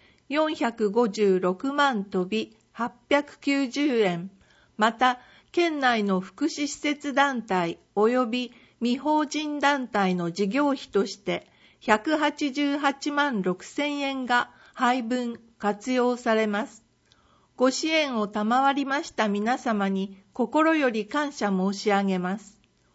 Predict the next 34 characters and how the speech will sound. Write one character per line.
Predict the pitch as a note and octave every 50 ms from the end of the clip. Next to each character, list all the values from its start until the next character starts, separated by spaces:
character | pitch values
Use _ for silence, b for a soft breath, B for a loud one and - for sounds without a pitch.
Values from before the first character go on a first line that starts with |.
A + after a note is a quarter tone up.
| b b b b b b b _
今 | - B3 C4 C#4 C4+
後 | B3 C4+ C4+
と | - - B3+ B3
も | A#3+ A#3+ A#3+ B3 - - _ -
赤 | G3+ G#3 G#3 - D4 D4+ D4+
い | D4+ D4
羽 | C#4 C#4+ C#4 C4+ C4+ B3+ B3+ - - - -
共 | - C4+ C#4+ D#4
同 | D4+ - D4+ D4+ D4 C#4
募 | B3 C#4+ C#4+ C#4+
金 | - - C#4 D4 D4 D4 C#4+
運 | C#4+ C#4+ C#4 C4 A#3
動 | G#3+ G#3 G3+ G3 F#3+
に | F#3 F3 F3+ F#3 F#3 B B B B B _
ご | - A3+
理 | A3 C#4+ E4 E4
解 | - C#4 C4 B3 A3+ -
と | - G3+ F3+
ご | F#3 G3 F#3 F#3
協 | F#3+ - D4 D4 D4
力 | C#4+ C#4+ C#4+ C#4 C#4 - C4 C4 C4 B3+
を | B3+ A#3+ - - _
よ | G#3+ G3+ G#3
ろ | A3 C4+ E4+
し | - - -
く | - - D4 C#4+
お | C#4 C#4
願 | C#4 C4 B3+ B3+ B3+ B3+ B3+ B3+
い | B3+
い | A#3+
た | - A#3+ C4
し | - - - A3
ま | A3 G#3+ B3 C4+
す。 | - - -